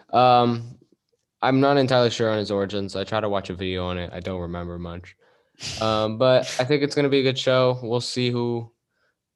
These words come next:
who ends up playing him. I'm pretty sure it's Isaac, uh, Oscar Isaac, but yeah.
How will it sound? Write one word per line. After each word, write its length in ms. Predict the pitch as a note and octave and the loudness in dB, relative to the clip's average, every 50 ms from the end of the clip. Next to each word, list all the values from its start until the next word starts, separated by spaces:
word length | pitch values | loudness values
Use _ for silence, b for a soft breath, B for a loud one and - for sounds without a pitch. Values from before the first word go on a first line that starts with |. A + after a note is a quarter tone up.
| _ - | _ -8
who 120 | A2+ A2+ A#2 | -2 -2 0
ends 160 | A#2 A2 A#2 | 0 0 -2
up 100 | A2 G#2 | -4 -2
playing 300 | - A2+ A2 A2 A2 A2 | -2 -4 -4 -4 -4 -4
him. 220 | A2 G#2+ G#2 G#2 - | -4 -6 -6 -6 -6
I'm 140 | - G#2 G#2 | -8 -6 -2
pretty 240 | - D3 D3+ D#3+ | 0 2 4 4
sure 160 | D3+ D#3 D3 A#2+ | 4 4 4 2
it's 180 | A#2 A2 - A2 | 2 2 0 0
Isaac, 420 | G#2 G#2 G2+ G2+ F#2+ F#2+ F#2 F#2 - | 0 0 0 -2 -4 -4 -6 -4 -2
uh, 160 | G#2 A2 G#2+ - | 0 2 2 2
Oscar 300 | - A2+ A2 - - G2+ | 2 0 0 0 -2 0
Isaac, 360 | F#2 F2+ F2+ F2+ F2 E2+ E2+ - | 0 0 -2 -4 -8 -10 -10 -12
but 180 | D#2+ D#2 - _ _ _ _ _ _ _ _ | -16 -16 -18 _ _ _ _ _ _ _ _
yeah. 140 | - - | -16 -16